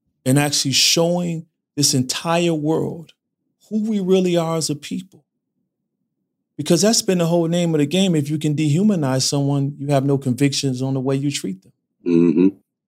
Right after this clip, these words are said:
Speaker 1: And so that's one thing I, I, I, I pray and hope for. Another is that, uh, everyone who sees this, especially,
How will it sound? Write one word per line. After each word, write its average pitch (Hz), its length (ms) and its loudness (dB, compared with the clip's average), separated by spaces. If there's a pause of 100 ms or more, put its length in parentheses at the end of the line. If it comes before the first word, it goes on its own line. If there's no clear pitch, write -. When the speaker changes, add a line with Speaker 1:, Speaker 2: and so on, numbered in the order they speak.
(500)
Speaker 1:
And 135 160 0
so 156 160 4
that's 170 300 2
one 156 240 -2
thing 147 320 -2
I, 127 160 -4
I, 123 320 -8
I, 123 320 -6
I 120 40 -4
pray 147 300 0
and 139 100 0
hope 143 240 0
for. 143 320 0
Another 156 400 0
is 131 200 -2
that, 143 280 -2 (800)
uh, 135 240 -2
everyone 165 440 0
who 165 120 -4
sees 170 380 -2
this, 131 120 -4
especially, 170 920 -2